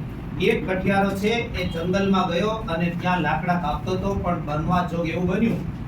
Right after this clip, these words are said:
કે એ જે ઝાડ ઉપર, સૂકા ઝાડ ઉપરથી લાકડા કાપતો હતો, એ ઝાડ હતું નદીના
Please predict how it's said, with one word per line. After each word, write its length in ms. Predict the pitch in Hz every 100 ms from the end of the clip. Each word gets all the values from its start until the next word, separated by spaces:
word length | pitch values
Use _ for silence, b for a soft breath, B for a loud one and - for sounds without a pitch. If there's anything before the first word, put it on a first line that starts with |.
| - - -
કે 80 |
એ 440 | 202 185 190 226 -
જે 300 | 151 180 -
ઝાડ 340 | 156 - 196
ઉપર, 360 | 180 175 160 160
સૂકા 340 | 175 160 156
ઝાડ 280 | - 143 147
ઉપરથી 540 | - 147 - 156 170
લાકડા 340 | 147 - 147 147
કાપતો 360 | 151 - 233
હતો, 340 | 214 151 151 -
એ 180 | - -
ઝાડ 360 | - - 156 -
હતું 600 | - 127 - 170 190 151
નદીના 520 | - 143 143 -